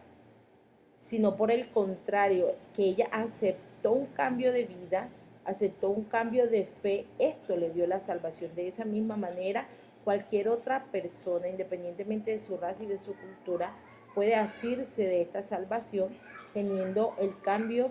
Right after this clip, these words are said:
que Dios en su vida, en la vida de cada quien, exige. Y con esto cerramos,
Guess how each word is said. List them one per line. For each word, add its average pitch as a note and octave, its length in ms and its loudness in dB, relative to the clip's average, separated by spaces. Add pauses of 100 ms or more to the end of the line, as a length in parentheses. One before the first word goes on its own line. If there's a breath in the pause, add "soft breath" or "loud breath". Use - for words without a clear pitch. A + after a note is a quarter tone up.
que G3 160 0
Dios F#3+ 580 -4 (460)
en G3 220 -4
su F3 640 0
vida, A#3 400 -2 (560)
en G3 160 0
la F3+ 100 0
vida G#3+ 360 0
de G3+ 100 -2
cada G3+ 340 0
quien, D4+ 240 -6 (260)
exige. - 380 -8 (400)
Y G#3+ 60 -6
con A3+ 200 0
esto C4 440 -2 (2250)
cerramos, G#3+ 680 2